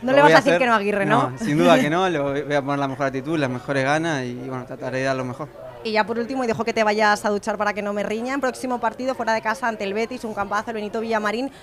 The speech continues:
Speaker 1: ¿Cómo lo afrontáis? Imagino que después de haber arañado este punto contra un equipo que va al cuarto clasificado, también te da un poco más de ímpetu y de empuje.
Speaker 2: Sí, sí, a ver,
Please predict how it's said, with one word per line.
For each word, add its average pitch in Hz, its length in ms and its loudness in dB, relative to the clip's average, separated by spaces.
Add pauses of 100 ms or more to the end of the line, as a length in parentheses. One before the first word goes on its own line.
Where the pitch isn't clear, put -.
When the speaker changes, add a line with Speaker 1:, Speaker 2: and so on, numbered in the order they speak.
(160)
Speaker 1:
¿Cómo 262 200 2
lo 277 80 2
afrontáis? 285 420 -2
Imagino 277 320 -4
que 320 80 -4
después 302 220 -4
de 294 60 -2
haber 285 100 -2
arañado 269 340 -2
este 254 220 -4
punto 262 320 -4
contra 233 340 0 (340)
un 247 320 -2
equipo 277 300 -6
que 262 100 -4
va 247 60 -2
al 240 80 -4
cuarto 240 220 -4
clasificado, 262 480 -6
también 254 200 -6
te 262 60 -6
da 262 80 -4
un 262 60 -6
poco 269 160 -8
más 269 120 -6
de 277 100 -6
ímpetu 269 320 -6
y 269 40 -8
de 254 60 -6
empuje. 185 440 -10 (640)
Speaker 2:
Sí, 247 300 -2
sí, 175 320 -2
a 123 100 -6
ver, 143 260 0